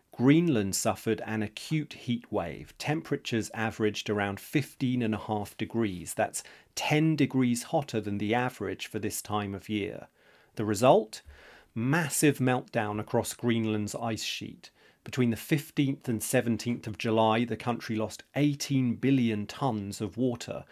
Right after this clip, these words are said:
That's enough to cover England in water roughly a foot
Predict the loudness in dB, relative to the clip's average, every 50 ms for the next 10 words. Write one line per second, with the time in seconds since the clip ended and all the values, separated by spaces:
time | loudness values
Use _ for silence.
0 | -20 -20 _ _ -8 -6 -2 0 0 0 0 0 -2 -6 -8 -8 -2 0 0 0
1 | 0 0 0 0 0 2 2 0 -2 -2 -2 -2 -4 -4 -4 -2 0 0 0 -2
2 | -2 -2 -4 -2 2 0 0 0 -2 -6 -4 -4 -4 -4 -6 -10 -2 0 0 0
3 | 0